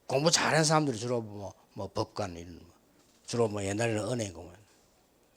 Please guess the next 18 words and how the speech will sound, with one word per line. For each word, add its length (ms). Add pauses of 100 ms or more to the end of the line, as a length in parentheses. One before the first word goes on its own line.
근데 140
공부 220
못하는 260
사람 200
같은 400
사람 240
보면요, 460 (180)
돈 160
많은 220
사람 240
많아요. 420 (1040)
공부 240
잘하는 200
사람 220
은행 160
직원으로 340
앉아 200
있는데 380